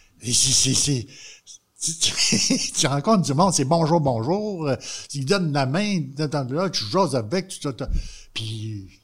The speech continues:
l'autre, il peut avoir un grand tuyau, tu vas le voir après. On fait pas de... Dîner. Mais là-bas, on s'est aperçu dans les écoles, il y a une hiérarchie. À un tel point qu'à un moment donné, on est reçu à dîner.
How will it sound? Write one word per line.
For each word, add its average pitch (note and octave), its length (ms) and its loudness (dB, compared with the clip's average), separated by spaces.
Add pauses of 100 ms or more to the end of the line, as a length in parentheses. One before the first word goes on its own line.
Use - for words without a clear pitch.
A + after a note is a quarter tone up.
(300)
l'autre, F3 420 0
il A#2 160 -10
peut D3+ 80 -8
avoir D3 340 0
un C3 160 -4
grand D#3 220 -6 (140)
tuyau, E3+ 520 -4
tu - 80 -8
vas F3 60 0
le F3+ 80 0
voir A3 180 4
après. F3 300 -2 (180)
On A#2 140 -4
fait F#3+ 160 2
pas D4 100 6
de... D#3+ 60 2
Dîner. - 180 0 (440)
Mais G#2 80 -2
là-bas, A#2 280 2
on F#3+ 100 4
s'est A#2+ 180 -2
aperçu A#2 300 -4
dans D#3 100 -2
les A2 160 -4
écoles, D3+ 360 -6 (140)
il G#2 200 -12
y C3+ 80 2
a D3+ 100 2
une A#2+ 200 -4
hiérarchie. A#2+ 800 -4 (360)
À B2+ 200 2
un F#3+ 80 6
tel D#3 380 0
point F#3 320 0 (560)
qu'à A#2+ 100 -4
un A#2+ 40 -2
moment C3 260 0
donné, C#3 580 -2 (280)
on A#2 80 -8
est B2+ 80 -2
reçu - 300 0
à D3 100 2
dîner. B2 380 -4